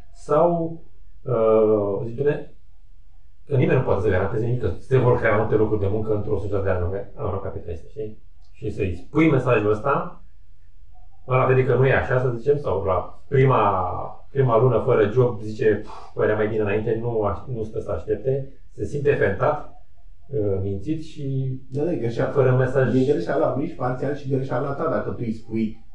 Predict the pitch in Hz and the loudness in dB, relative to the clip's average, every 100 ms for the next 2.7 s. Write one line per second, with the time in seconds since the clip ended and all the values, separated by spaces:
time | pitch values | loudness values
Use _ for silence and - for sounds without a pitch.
0 | - - 117 113 113 117 110 104 104 101 | -12 -10 -4 -2 2 0 2 0 0 0
1 | 110 107 101 101 95 101 110 104 95 82 | 0 0 0 0 0 0 0 0 0 -2
2 | 82 92 101 - 90 120 | -2 -2 -2 -4 -8 -10